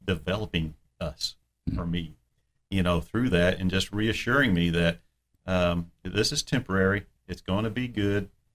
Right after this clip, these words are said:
Speaker 1: Uh, I've gotcha. And, uh, my plan is in play. And I think we've talked about this in a previous podcast where you can look back at the journey of your life
Speaker 2: Mm-hmm.
Speaker 1: and see how God has, now you know He is the one that has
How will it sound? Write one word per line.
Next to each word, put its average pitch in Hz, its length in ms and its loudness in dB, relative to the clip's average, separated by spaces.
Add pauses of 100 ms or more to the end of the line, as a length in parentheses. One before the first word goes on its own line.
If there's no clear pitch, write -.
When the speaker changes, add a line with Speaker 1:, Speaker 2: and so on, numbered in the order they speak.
Speaker 1:
Uh, 82 240 -8
I've 82 280 -8
gotcha. 98 580 -2 (640)
And, 87 380 -2
uh, 90 280 0
my 101 160 0
plan 131 360 0
is 92 180 -2
in 90 100 0
play. 98 400 -2 (140)
And 98 320 0 (640)
I - 60 -4
think 156 200 2
we've 110 160 0
talked 110 180 2
about 95 240 2
this 98 180 0
in 90 100 0
a 85 60 -2
previous 92 520 0
podcast 90 760 -2 (440)
where 95 420 4
you 113 140 0
can 98 240 0
look 104 320 4
back 117 320 2
at 90 80 -4
the 92 100 -2
journey 117 440 2
of 85 140 0
your 92 140 0
life 90 380 -2
Speaker 2:
Mm-hmm. 92 240 4
Speaker 1:
and 98 100 0
see 98 180 0
how 104 200 0
God 104 420 2
has, 95 280 0 (340)
now 110 260 4
you 104 160 2
know 101 220 6
He 139 160 0
is 131 140 0
the 110 60 2
one 104 200 4
that 92 260 4
has 92 320 4